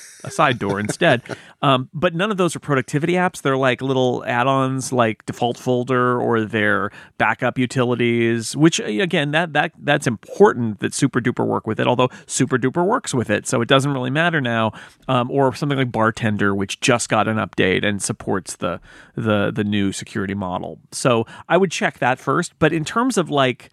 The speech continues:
is it safe for me generally to, to install? The answer is absolutely yes. And in fact, I think you are more safe to install it because,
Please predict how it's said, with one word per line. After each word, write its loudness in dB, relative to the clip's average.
is 6
it -2
safe 0
for -2
me 0
generally 2
to, -4
to -4
install? 0
The 2
answer 0
is -4
absolutely 0
yes. 2
And -2
in -2
fact, 0
I 2
think -2
you 0
are 0
more -2
safe 0
to 0
install 0
it -6
because, 0